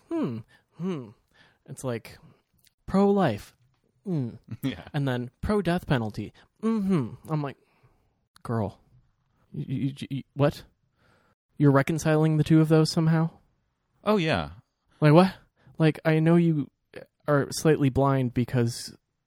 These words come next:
Speaker 1: you painted your eyebrows crooked, but what the fuck?
Speaker 2: Is this a sin-,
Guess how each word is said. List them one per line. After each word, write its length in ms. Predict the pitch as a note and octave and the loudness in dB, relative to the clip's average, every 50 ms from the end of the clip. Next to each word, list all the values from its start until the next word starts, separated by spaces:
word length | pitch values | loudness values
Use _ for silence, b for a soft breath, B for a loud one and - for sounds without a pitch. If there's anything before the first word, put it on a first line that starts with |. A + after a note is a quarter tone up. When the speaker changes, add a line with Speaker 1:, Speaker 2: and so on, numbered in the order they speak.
| _ _ _ _ _ _ _ _ - | _ _ _ _ _ _ _ _ -2
Speaker 1:
you 160 | C#3 C3+ C3 | 0 0 2
painted 520 | - - C#3+ C#3 C3+ C3+ C3 B2 B2+ A#2 | 2 0 -2 0 2 2 0 0 -2 0
your 220 | A#2+ A#2+ A#2+ A#2+ G2+ | 0 2 2 2 2
eyebrows 360 | A#2+ B2 A#2 A#2+ A#2 A2+ - | 0 0 0 0 0 -2 -2
crooked, 400 | - - A2+ - - G#2 G#2 G#2 b b b b b b b _ - | -4 -6 -6 -4 -4 -8 -8 -10 b b b b b b b _ 2
but 300 | B2+ A#2 A2+ A2+ - _ _ _ _ _ _ _ _ _ _ _ _ _ - | 4 4 4 4 -2 _ _ _ _ _ _ _ _ _ _ _ _ _ -2
what 200 | - C#3 C#3+ C3+ | 2 2 2 4
the 80 | - A#2 | 2 -2
fuck? 280 | - A2 E2+ - - - - - | -4 -4 -8 -8 -12 -10 -2 -2
Speaker 2:
Is 120 | F3 D3+ | -2 0
this 160 | G#3 A#3+ A#3+ | 0 -4 -4
a 80 | - A#3+ | -4 -6
sin-, 280 | - - E3+ C3 A2+ | -4 -2 -2 -2 -2